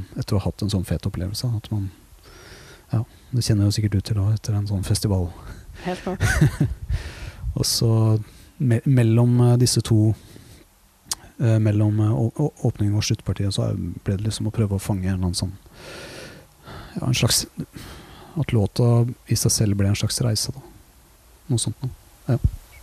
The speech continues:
Speaker 2: Egentlig er jo det her å foregripe begivenhetene litt, for at jeg gjerne sparer sånn turnéhistorier og morohistorier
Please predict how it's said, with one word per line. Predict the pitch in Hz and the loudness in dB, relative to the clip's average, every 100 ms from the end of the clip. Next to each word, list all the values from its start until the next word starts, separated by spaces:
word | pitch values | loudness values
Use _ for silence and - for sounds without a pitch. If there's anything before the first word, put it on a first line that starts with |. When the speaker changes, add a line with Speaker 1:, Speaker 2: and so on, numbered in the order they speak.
| - - - - - - - - - - - - | -20 -20 -20 -20 -20 -20 -20 -20 -20 -20 -20 -10
Speaker 2:
Egentlig | 202 170 196 214 | -2 -2 0 2
er | |
jo | 180 | 2
det | 175 | 0
her | 180 185 | 0 0
å | 185 | -2
foregripe | 214 190 160 151 170 - | 0 0 2 0 -2 -2
begivenhetene | 190 175 156 147 160 165 | 0 0 0 -2 -2 -2
litt, | 226 - | -2 -2
for | 190 | -4
at | 180 | -2
jeg | 180 180 | 0 0
gjerne | 180 170 | 0 -2
sparer | - 185 180 156 151 165 160 156 | -2 0 0 0 0 -2 -2 -4
sånn | 175 165 - | -2 -4 -2
turnéhistorier | 180 160 151 - 156 151 | -2 -2 -4 -2 -2 0
og | 160 180 | 0 0
morohistorier | 170 151 143 156 147 151 | 0 -2 -2 -4 -2 -2